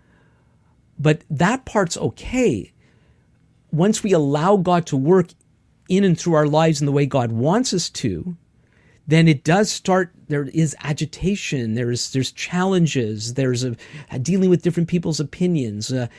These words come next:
and, and this sort of thing. And what was wrong with the Corinthians isn't that they weren't speaking up, it's that h-, it was how they were dealing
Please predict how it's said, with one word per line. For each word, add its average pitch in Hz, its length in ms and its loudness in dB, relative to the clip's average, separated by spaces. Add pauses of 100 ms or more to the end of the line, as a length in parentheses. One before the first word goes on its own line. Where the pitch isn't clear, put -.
(220)
and, 131 180 -6
and 147 160 2
this 220 160 4
sort 135 180 0
of 117 100 -2
thing. 110 260 -6 (920)
And 165 200 -8 (160)
what 175 160 0
was 135 160 2
wrong 202 480 4
with 147 200 0
the 151 60 0
Corinthians 175 840 -2 (680)
isn't 202 340 2
that 196 180 -2
they 160 140 2
weren't 156 320 2
speaking 165 520 -4
up, 165 360 -2 (560)
it's - 220 0
that 151 180 -2
h-, - 320 -16
it 147 100 2
was 147 160 2
how 202 420 0
they 170 120 4
were 135 220 -2
dealing 123 840 0